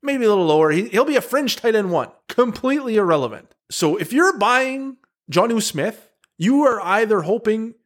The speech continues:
for Cam to have one of the best seasons of his career in terms of volume, or you need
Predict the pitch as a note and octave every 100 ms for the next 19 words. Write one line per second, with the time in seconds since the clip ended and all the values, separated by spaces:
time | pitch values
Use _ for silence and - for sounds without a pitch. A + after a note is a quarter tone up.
0 | _ - C#3 - - B3+ C#4 A#3 E3 F3+
1 | D#3+ F3+ E3 E3+ E3 F#3+ D#3 C#3+ C#3 B3+
2 | - D#3+ D3 C3 D3+ C3 B2 A#2+ A#2 A2+
3 | D3+ E3+ _ _ - D#4+ D4+ F#3 G3+ -
4 | _ _ - C#4 E4+ D#4 D4 A#3+